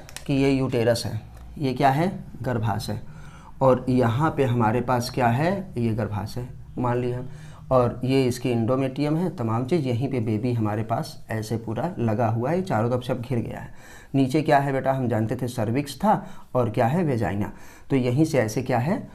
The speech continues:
हम लोग चम्मच डाल करके ठीक क्या कर देते हैं, इसको ऐसे, ऐसे, ऐसे खरोंच देते हैं, ऐसे, ऐसे क्या कर देते हैं, ऐसे खरोंच देते हैं और ऐसे निकाल देते हैं बाहर। तो ब्लीडिंग वगैरह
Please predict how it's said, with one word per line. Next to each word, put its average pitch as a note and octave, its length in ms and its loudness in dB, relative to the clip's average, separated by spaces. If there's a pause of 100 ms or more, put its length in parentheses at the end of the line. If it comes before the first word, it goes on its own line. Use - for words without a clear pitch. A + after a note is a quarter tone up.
(220)
हम B2+ 160 0
लोग B2 200 -4
चम्मच B2+ 320 -2
डाल A2+ 260 0
करके C#3+ 340 -2 (460)
ठीक B2+ 100 -6
क्या B2+ 120 4
कर A#2+ 160 0
देते B2+ 240 0
हैं, G3 200 0
इसको C3+ 360 -2
ऐसे, B2 260 2
ऐसे, C#3+ 220 0
ऐसे C3+ 160 -2
खरोंच B2 420 -2
देते G#2+ 240 -4
हैं, G#2+ 160 -2
ऐसे, A#2 180 2
ऐसे B2 160 0
क्या B2 160 -2
कर A#2+ 160 -2
देते B2+ 220 -2
हैं, F#3+ 280 -2
ऐसे A#2 340 2 (180)
खरोंच B2 340 -2
देते B2 640 0
हैं F3+ 160 0 (280)
और A#2+ 100 0
ऐसे A2 200 0
निकाल G#2 380 -2
देते A2 180 -6
हैं D#3 220 -4
बाहर। A2 260 -2 (960)
तो C#3 120 6
ब्लीडिंग C3 380 4
वगैरह C3+ 380 6